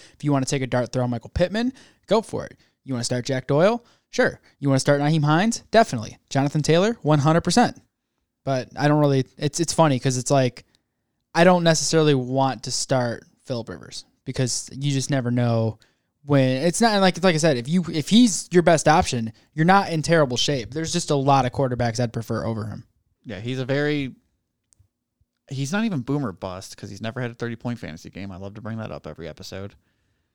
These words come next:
Speaker 2: And he doesn't really have a safe floor either. He's so unpredictable with the ball, but I think the talent around him is gonna help, and I think he could be playable this week, especially because the Vikings defense is garbage.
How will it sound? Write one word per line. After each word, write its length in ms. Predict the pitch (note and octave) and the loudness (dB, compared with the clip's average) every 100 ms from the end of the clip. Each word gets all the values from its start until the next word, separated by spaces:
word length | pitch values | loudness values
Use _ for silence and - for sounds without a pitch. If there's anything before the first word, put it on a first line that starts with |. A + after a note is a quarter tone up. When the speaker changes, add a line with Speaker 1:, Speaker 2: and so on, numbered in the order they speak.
| _ | _
Speaker 2:
And 180 | - C3 | -10 -8
he 140 | B2+ C3 | -6 -8
doesn't 180 | E3+ F3+ | -8 -8
really 120 | E3+ | -6
have 60 | B2+ | -6
a 40 | |
safe 300 | - C#3+ C3 | -6 -6 -6
floor 300 | - A#2+ A#2 | -8 -10 -10
either. 300 | G#2 A#2+ - | -10 -14 -14
He's 220 | G#2+ C3 | -12 -12
so 460 | C3+ - C#3+ D#3+ D3+ - _ _ _ _ - | -10 -6 -4 -4 -6 -12 _ _ _ _ -8
unpredictable 840 | B2+ C#3 C3+ G#2 A2 - F2+ F2+ | -8 -6 -8 -8 -10 -10 -10 -10
with 120 | F2+ | -10
the 80 | F2 | -12
ball, 320 | F2+ F2 C#2+ _ - | -12 -10 -14 _ -4
but 280 | B2+ - _ _ _ _ _ | -4 -4 _ _ _ _ _
I 80 | A2+ | -14
think 260 | B2+ B2 - | -8 -8 -8
the 160 | F#2+ | -10
talent 380 | - A2+ A#2+ G2 | -10 -8 -8 -8
around 220 | G#2 D#3 | -8 -6
him 120 | D#3 G2 | -6 -8
is 100 | - | -12
gonna 160 | F2+ | -14
help, 300 | F2 F2 - | -12 -12 -12
and 360 | F#2 F2+ F#2 - _ | -12 -12 -16 -20 _
I 120 | - D#3 | -10 -8
think 180 | A3 | -8
he 120 | F3+ E3+ | -6 -6
could 180 | C3+ | -4
be 100 | C3+ | -4
playable 500 | B2 - A#2 C3 C3 | -6 -6 -4 -2 -4
this 300 | B2+ B2+ C3+ | -6 -6 -6
week, 280 | D#3+ F3 - | -4 -4 -6
especially 360 | B2 B2 - A2+ | -12 -12 -10 -10
because 360 | A2 G#2+ G#2+ | -10 -10 -12
the 80 | G#2+ | -10
Vikings 320 | G2 G#2+ A2+ | -12 -10 -10
defense 360 | - A2+ G#2 - | -10 -10 -10 -10
is 120 | G#2+ | -8
garbage. 640 | A2 A#2 A2+ D#2+ F#2 - | -4 -2 -2 -6 -12 -16